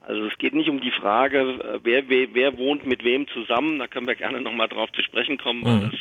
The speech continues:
Speaker 1: äh, uns immer wieder unterstellt wird, wir, wir wollten das wissen und so. Es geht um Wohnungen.
Speaker 2: Ja.
Speaker 1: Ähm, äh, es ist ja der einfache Slogan, eine Wohnung, ein Beitrag. Und,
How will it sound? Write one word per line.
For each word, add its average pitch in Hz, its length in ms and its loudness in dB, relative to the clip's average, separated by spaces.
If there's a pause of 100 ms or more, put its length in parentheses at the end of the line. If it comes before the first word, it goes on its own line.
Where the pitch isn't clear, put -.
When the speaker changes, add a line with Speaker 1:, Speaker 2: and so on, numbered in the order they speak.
(140)
Speaker 1:
äh, - 720 -12
uns 123 160 -10
immer 110 220 -2
wieder 110 180 -2
unterstellt 110 720 0
wird, 107 180 0
wir, 101 240 2 (240)
wir 95 180 -6
wollten 101 300 -4
das 92 220 -6
wissen 135 260 -2
und 113 160 -4
so. 113 160 -2 (340)
Es - 180 -6
geht 135 200 0
um 127 160 -2
Wohnungen. 113 420 2 (520)
Speaker 2:
Ja. - 160 -2 (120)
Speaker 1:
Ähm, 107 500 -4 (480)
äh, 113 580 -6
es - 120 -10
ist - 140 -6
ja 127 80 4
der 214 120 4
einfache 120 420 4 (100)
Slogan, 135 380 4
eine 110 320 4
Wohnung, 143 340 4
ein 110 220 0
Beitrag. 165 640 0 (560)
Und, 127 320 -2